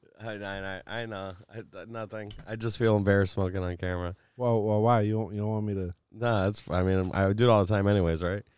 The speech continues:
Speaker 2: Yeah, all the time.
Speaker 1: Oh, God.
Speaker 2: This is the fir-, this is the fir-, yo, what's up with you today?
Speaker 1: <laughs>
Speaker 2: Yo, it's 'cause you didn't like how you looked the last episode, so now you're, like, you're
Speaker 1: Uh.
Speaker 2: being, like, self-conscious.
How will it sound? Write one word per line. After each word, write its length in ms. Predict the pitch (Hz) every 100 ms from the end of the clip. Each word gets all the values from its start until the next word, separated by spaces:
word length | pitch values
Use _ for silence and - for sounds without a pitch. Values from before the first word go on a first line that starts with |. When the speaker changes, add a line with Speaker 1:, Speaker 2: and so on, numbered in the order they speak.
| _ _ _ _ -
Speaker 2:
Yeah, 140 | 127
all 180 | 104 160
the 100 | 139
time. 380 | - 95 92 85 -
Speaker 1:
Oh, 280 | - - 92
God. 100 | - -
Speaker 2:
This 60 | 117
is 40 | 139
the 80 |
fir-, 240 | 120 143 131
this 120 | 113 139
is 60 |
the 60 | 151
fir-, 200 | 156 147 - _ - -
yo, 200 | 165 220
what's 180 | 165 151
up 140 | 277
with 120 | 202
you 120 | 156
today? 440 | 143 131 123 113 95
Speaker 1:
<laughs> 720 | 92 - - - - - - 107
Speaker 2:
Yo, 260 | 170 220
it's 120 | 180 -
'cause 200 | 202 240
you 80 | 277
didn't 240 | 240 196
like 220 | 185 196 196
how 100 | 185
you 160 | 170
looked 300 | 147 165 175
the 100 | 143
last 280 | 139 143 139
episode, 520 | 120 180 156 185 196 185
so 140 | 143
now 180 | 127 131
you're, 180 | 143 127
like, 320 | 123 110 98 -
you're 100 | 50
Speaker 1:
Uh. 140 | 104
Speaker 2:
being, 240 | 131 139 131
like, 160 | 101
self-conscious. 1000 | - 131 - - 139 143 - - - -